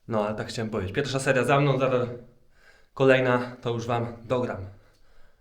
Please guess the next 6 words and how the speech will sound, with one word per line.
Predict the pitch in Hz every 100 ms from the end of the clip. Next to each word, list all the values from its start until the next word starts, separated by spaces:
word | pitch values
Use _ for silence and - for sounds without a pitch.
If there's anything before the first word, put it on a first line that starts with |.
| - - - - - - _ _
Cztery | - 226 208
seryjki, | 196 185 175 180 175 165 151 - 156
pompujemy | 147 156 151 147 139
bareczki | 139 143 139 - 127 120 117 -
na | 127 135 127
dwanaście. | 131 131 131 - - 123 120 120